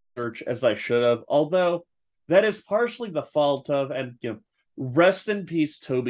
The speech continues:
Hooper, but I am gonna get a little irritated because apparently, like,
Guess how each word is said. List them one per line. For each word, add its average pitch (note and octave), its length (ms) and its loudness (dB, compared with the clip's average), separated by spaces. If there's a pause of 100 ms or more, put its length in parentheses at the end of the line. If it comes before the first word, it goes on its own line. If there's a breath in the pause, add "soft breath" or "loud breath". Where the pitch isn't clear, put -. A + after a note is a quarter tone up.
(100)
Hooper, A#2 380 -6
but A#2+ 180 -2
I D3 140 -4
am A3+ 280 -6
gonna G#3+ 200 -6
get F#3+ 200 -4 (100)
a D3+ 100 4
little D#3 420 2
irritated A#2 640 -4
because C3 300 -6
apparently, E3 680 -4
like, B2+ 280 -2